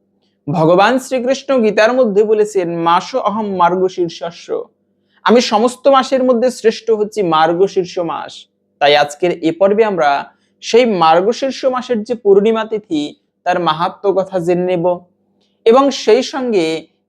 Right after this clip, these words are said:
এই পূর্ণিমার দিনে কোন খাবারটি আমাদের প্রত্যেকের গ্রহণ করা উচিত, এর ফলে জীবনে সৌভাগ্য লাভ হয়। মূলত এই মার্গশীর্ষ মাসই হচ্ছে অগ্রহায়ণ মাস, আর সেই অগ্রহায়ণ মাসের মাহাত্ম্য কথা জেনে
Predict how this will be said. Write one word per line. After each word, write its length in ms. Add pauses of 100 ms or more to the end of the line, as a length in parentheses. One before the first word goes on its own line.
এই 180
পূর্ণিমার 640
দিনে 180
কোন 280
খাবারটি 600
আমাদের 360
প্রত্যেকের 640
গ্রহণ 380
করা 220
উচিত, 360 (440)
এর 300
ফলে 180
জীবনে 360
সৌভাগ্য 640
লাভ 340
হয়। 260 (460)
মূলত 260
এই 100
মার্গশীর্ষ 720
মাসই 380
হচ্ছে 280
অগ্রহায়ণ 680
মাস, 380 (280)
আর 120
সেই 280
অগ্রহায়ণ 580
মাসের 300
মাহাত্ম্য 520
কথা 220
জেনে 360